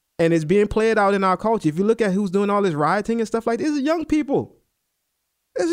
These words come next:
young, young people. People who are burning stuff up, you know, who hate the country. Some of them may have grown up in Christian homes. Man, we gotta wake up. Let's go to Preston in Mississippi. Hi, Preston.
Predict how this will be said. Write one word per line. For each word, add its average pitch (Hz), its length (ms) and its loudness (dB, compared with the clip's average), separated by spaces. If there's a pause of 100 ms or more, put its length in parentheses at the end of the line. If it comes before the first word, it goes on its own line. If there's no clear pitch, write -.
young, 359 200 0 (640)
young 392 200 0
people. 294 400 -2 (840)
People 294 260 2
who 269 200 4
are 240 220 4
burning 156 680 0
stuff 254 320 0
up, 269 260 0
you 247 120 0
know, 247 80 2
who 233 160 2
hate 233 280 0 (200)
the - 80 -2
country. 262 240 -2
Some 294 200 0
of 320 60 0
them 294 120 2
may 285 120 4
have 269 180 0
grown 262 220 2
up 294 100 0
in 302 80 0
Christian 330 320 0
homes. 311 560 -2 (1700)
Man, 185 220 2
we 202 80 2
gotta 190 200 2
wake 147 220 0
up. 135 320 -2 (720)
Let's 196 140 -4
go 214 100 2
to 175 80 4
Preston 202 640 0
in 156 220 0
Mississippi. 151 680 -4 (180)
Hi, 175 120 2
Preston. 139 400 -4